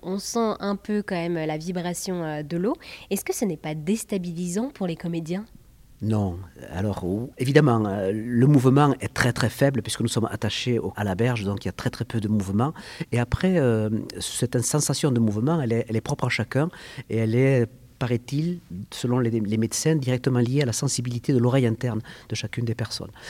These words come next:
Speaker 2: Donc, euh, est-ce que, est-ce que ça peut être, euh, quelque chose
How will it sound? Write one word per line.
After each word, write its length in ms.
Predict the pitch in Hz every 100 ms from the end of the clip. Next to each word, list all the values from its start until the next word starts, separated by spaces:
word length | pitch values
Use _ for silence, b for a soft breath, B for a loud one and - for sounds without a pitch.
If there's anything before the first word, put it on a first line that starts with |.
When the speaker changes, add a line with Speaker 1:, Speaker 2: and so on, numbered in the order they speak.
| B B 165
Speaker 2:
Donc, 300 | 135 131 135
euh, 180 | 123 120
est-ce 200 | 151 147
que, 520 | - 160 147 131 131 143 B B - -
est-ce 120 | 139
que 80 | -
ça 160 | 156 156
peut 140 | 147
être, 400 | 151 - 139 120 123
euh, 420 | 123 113 107 107
quelque 240 | 123 117
chose 300 | 113 147 -